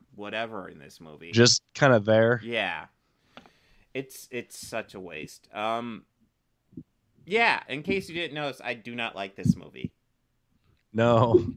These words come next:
Speaker 1: Maybe,
Speaker 2: no.
Speaker 1: maybe my mind will change 'cause, uh, it's been a while, but I definitely think I l-, like this less than Insurrection. Nemesis, the
Speaker 2: Yeah.
Speaker 1: big one when we get to. I don't know if that'll be named the new worst one. This is the worst one so far, easily. I don't know if Nemesis will take it when we get to it.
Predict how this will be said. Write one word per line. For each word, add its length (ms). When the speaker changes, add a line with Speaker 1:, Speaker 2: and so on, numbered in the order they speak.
Speaker 1:
Maybe, 280
Speaker 2:
no. 140
Speaker 1:
maybe 280
my 160
mind 280
will 80
change 440
'cause, 240
uh, 220
it's 220
been 140
a 60
while, 260
but 100
I 80
definitely 380
think 200
I 180
l-, 260
like 340
this 200
less 240
than 120
Insurrection. 760
Nemesis, 580
the 120
Speaker 2:
Yeah. 40
Speaker 1:
big 180
one 140
when 100
we 120
get 180
to. 140
I 100
don't 240
know 140
if 160
that'll 240
be 120
named 260
the 60
new 160
worst 360
one. 100
This 160
is 60
the 100
worst 300
one 140
so 180
far, 200
easily. 440
I 100
don't 180
know 120
if 120
Nemesis 460
will 80
take 240
it 100
when 120
we 80
get 240
to 140
it. 120